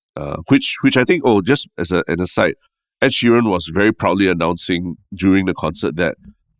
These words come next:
this was the biggest selling, um, con-, music, music,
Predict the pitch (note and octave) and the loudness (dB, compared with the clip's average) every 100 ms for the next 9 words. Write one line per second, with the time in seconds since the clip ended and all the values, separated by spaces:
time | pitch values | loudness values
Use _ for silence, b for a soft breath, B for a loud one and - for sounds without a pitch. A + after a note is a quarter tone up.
0 | - B2 - - - F2 F2 - - D#2+ | 0 2 2 -4 -6 -4 -4 -6 -6 -4
1 | D#2+ D#2 D#2+ C#3+ A#2 G#2+ A#2 A2+ - - | -2 -2 -4 0 0 4 2 0 -4 -10
2 | - - - G2+ G2+ G#2 G2+ G#2 - D2 | -10 -10 -4 0 2 2 0 -4 -6 -6
3 | D2+ D#2 D2+ G#2 _ _ _ _ _ _ | -6 -6 -8 -14 _ _ _ _ _ _
4 | - G2+ G2 A2 G#2 G#2+ A2 - _ - | -6 -2 0 2 2 2 0 -4 _ -6
5 | G2+ G#2+ F#2+ G#2+ | 2 2 4 0